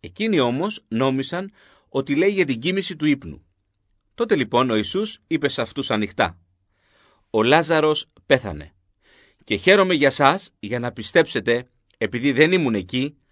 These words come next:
αλλά ας πάμε σε αυτόν». Και ο Θωμάς, που λέγεται «Δίδυμος», είπε προς τους συμμαθητές, «Ας πάμε κι εμείς για να πεθάνουμε μαζί του». Όταν λοιπόν ο Ιησούς ήρθε,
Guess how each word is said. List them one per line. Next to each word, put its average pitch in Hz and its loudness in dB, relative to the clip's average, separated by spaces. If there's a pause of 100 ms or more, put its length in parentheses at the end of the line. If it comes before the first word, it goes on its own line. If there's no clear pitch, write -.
(300)
αλλά 127 2
ας - -2
πάμε 180 2
σε 190 -2
αυτόν». 160 -6 (760)
Και 117 -2
ο 104 -2
Θωμάς, 135 0 (400)
που 117 -4
λέγεται 156 4
«Δίδυμος», 156 0 (460)
είπε 156 -2
προς 117 -4
τους 117 -8
συμμαθητές, 104 -6 (540)
«Ας 107 -4
πάμε 170 4
κι 143 0
εμείς 131 0
για 120 0
να 117 4
πεθάνουμε 110 -2
μαζί 110 -2
του». - -20 (1400)
Όταν 220 2
λοιπόν 180 2
ο 135 4
Ιησούς 131 -2
ήρθε, 139 0